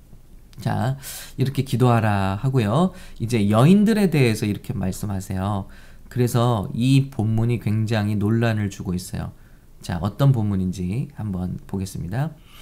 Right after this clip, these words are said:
"각처에서 남자들이 분노와 다툼이 없이 거룩한 손을 들어 기도하기 원하노라." 남자들 손을 들어 기도하기 원하시고요.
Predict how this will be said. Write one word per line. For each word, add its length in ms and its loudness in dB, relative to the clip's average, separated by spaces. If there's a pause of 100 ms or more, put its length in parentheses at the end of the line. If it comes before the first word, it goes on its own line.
(240)
"각처에서 680 0
남자들이 600 0
분노와 480 0
다툼이 460 -4
없이 260 -8
거룩한 500 -4
손을 300 0
들어 420 -4
기도하기 440 -4
원하노라." 640 -6
남자들 500 -2
손을 320 0
들어 220 -6
기도하기 400 -4
원하시고요. 800 -8